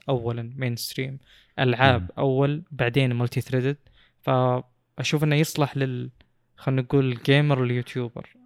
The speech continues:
Speaker 1: أكثر شيء، لأن هذا
Speaker 2: جميل.
Speaker 1: أحد أمثلة
Speaker 2: آه،
Speaker 1: استخدامه.
Speaker 2: رجوع منافسة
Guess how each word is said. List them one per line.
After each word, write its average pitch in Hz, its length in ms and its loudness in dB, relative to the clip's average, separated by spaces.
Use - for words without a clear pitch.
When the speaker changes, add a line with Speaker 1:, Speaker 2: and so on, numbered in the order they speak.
Speaker 1:
أكثر 135 300 -6
شيء، - 220 -10
لأن 127 100 -4
هذا 123 240 -2
Speaker 2:
جميل. 98 200 2
Speaker 1:
أحد 131 200 -2
أمثلة - 300 -6
Speaker 2:
آه، - 100 -8
Speaker 1:
استخدامه. - 440 -4
Speaker 2:
رجوع 110 540 0
منافسة 101 680 0